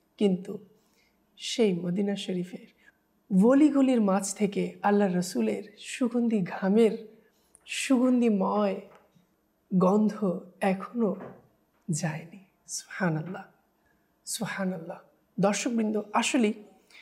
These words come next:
আল্লাহ রসুল হুজুর আকরাম সাল্লাল্লাহু তাআলা আলাইহি ওয়া আলিহি ওয়াসাল্লামের ঘাম মোবারক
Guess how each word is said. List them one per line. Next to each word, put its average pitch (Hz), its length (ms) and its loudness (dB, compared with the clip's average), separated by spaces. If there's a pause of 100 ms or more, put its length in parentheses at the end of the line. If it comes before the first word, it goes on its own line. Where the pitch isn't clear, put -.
(520)
আল্লাহ 262 240 6
রসুল 247 640 4 (920)
হুজুর 294 300 8
আকরাম 254 540 2
সাল্লাল্লাহু 220 640 4
তাআলা 202 360 4
আলাইহি 220 580 6
ওয়া 202 100 4
আলিহি 208 440 6
ওয়াসাল্লামের 202 1000 4 (240)
ঘাম 214 460 2
মোবারক 202 640 4